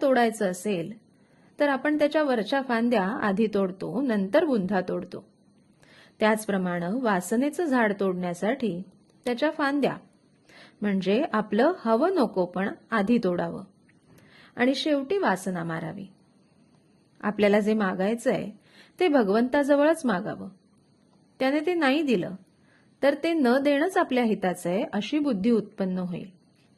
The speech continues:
त्यानेच वासना मरेल आणि वासना नष्ट झाल्यावर बुद्धी भगवत स्वरूप होईल.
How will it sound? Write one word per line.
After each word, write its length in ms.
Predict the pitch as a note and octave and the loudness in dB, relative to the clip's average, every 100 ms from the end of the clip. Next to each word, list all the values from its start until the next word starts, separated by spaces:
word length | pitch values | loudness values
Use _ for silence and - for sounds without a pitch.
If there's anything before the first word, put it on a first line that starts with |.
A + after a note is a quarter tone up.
| _ _ | _ _
त्यानेच 400 | G#3+ G#3 A3+ D#4+ | 2 4 2 2
वासना 420 | D#4+ G#3 G3+ E3+ | 0 0 -2 -6
मरेल 300 | E3+ E3+ E3 F#3 _ _ _ - - - | -4 -6 -8 -14 _ _ _ -20 -8 0
आणि 160 | D4+ | 2
वासना 480 | B3+ F3+ F3+ A3 D4 | 4 2 2 0 2
नष्ट 320 | F4+ A#3 - | 2 0 0
झाल्यावर 680 | G3+ G3 F3+ E3+ D#3+ E3 A3 | 0 0 0 0 -2 -2 -2
बुद्धी 440 | B3+ F3+ F3+ G3+ B3 | -2 -4 -2 -2 0
भगवत 460 | B3+ F#3+ F3+ C#4 | 0 0 0 -2
स्वरूप 380 | - C#4 F3 D#3 | 2 0 0 -4
होईल. 240 | D#3 C#3+ | -8 -10